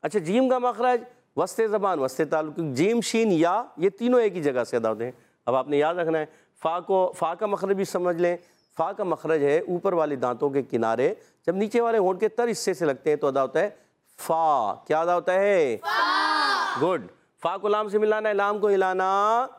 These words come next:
Speaker 2: نہیں ہے۔
Speaker 1: نہیں ہے۔ کوئی بھی ساکن حرف اس وقت تک نہیں ہلائیں گے جب تک حرف قلقلہ نہ ہو۔ حرف قلقلہ آئے گا تو وہ آواز لوٹتی ہے اس میں، اس کے علاوہ کسی میں آواز نہیں لوٹتی ہے۔ اچھا، آگے اردو۔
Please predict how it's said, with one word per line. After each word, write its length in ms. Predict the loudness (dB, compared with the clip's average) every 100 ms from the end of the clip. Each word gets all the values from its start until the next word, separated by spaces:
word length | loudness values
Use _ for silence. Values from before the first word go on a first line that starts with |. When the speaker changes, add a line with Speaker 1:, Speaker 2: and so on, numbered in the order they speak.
| -12
Speaker 2:
نہیں 460 | -6 -2 -2 -2 -2
ہے۔ 300 | 0 0 0
Speaker 1:
نہیں 380 | 2 4 4
ہے۔ 520 | 4 2 2 2 2 0
کوئی 200 | 0 0
بھی 120 | 0
ساکن 440 | -2 -2 -4 -2 0
حرف 160 | 0 -2
اس 180 | -2
وقت 160 | -2 -2
تک 140 | -2
نہیں 200 | 0 2
ہلائیں 300 | 2 0 2
گے 80 | 0
جب 140 | 2 0
تک 60 | 0
حرف 260 | 0 0 0 0
قلقلہ 340 | -2 0 -2
نہ 140 | -2
ہو۔ 100 | -6 -8 _ _ _
حرف 140 | -4 -4 -2
قلقلہ 320 | -4 -2 0
آئے 220 | 0 2
گا 180 | 0 -2 -6 _ _
تو 100 | -2
وہ 160 | 2 2
آواز 400 | 2 2 0 0
لوٹتی 320 | 0 0 -2
ہے 40 |
اس 140 | -2 -2
میں، 120 | -12 -4
اس 200 | -4 0
کے 140 | 0
علاوہ 260 | 2 0 -2
کسی 240 | -6 -2
میں 120 | 0
آواز 220 | 2 0 -2
نہیں 120 | -4
لوٹتی 280 | -4 -6 -12
ہے۔ 60 | -12 -20 _ _
اچھا، 220 | -8 -4 -4
آگے 360 | -2 0 2 0 0
اردو۔ 560 | -2 -2 -4 -2 0